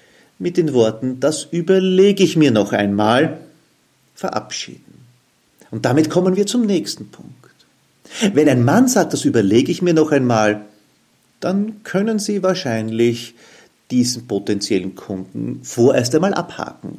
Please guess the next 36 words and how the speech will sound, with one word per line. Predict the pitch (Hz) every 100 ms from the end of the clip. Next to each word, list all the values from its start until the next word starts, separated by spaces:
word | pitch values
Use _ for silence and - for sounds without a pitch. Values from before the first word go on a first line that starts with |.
| -
Das | 139 - 147
wird | 277 302
nichts | - -
werden. | 311 110 - - _ - - - - -
Bei | 123
Frauen | 123 156 196 302
findet | 302 - 226 220
allerdings | 214 202 208 196
tatsächlich | 202 - 214 202
die | 208
Überlegung | 202 240 311 - -
statt. | - - - - _ _ _ - 151
Und | 156
wenn | 180 180
Sie | 202
dann | 214 285 285
verabsäumen, | 226 202 247 - 202 165 139 120 101 98 - -
am | 151 139
Ball | 127 156 254 285
zu | 285 277
bleiben, | 285 151 104 95 95 - - -
also | 151 -
an | 180 240
der | 240 -
Kundin | - 254 226 185 147
dran | 139 127 143
zu | 156 180
bleiben | 156 127 117 120 - -
und | 139
sich | 123 117
in | 131
angemessener | 123 165 185 143 131 127 113
Zeit | - 139 143
wieder | 147 127
zu | 123 113
melden | 104 113 170 202 202 220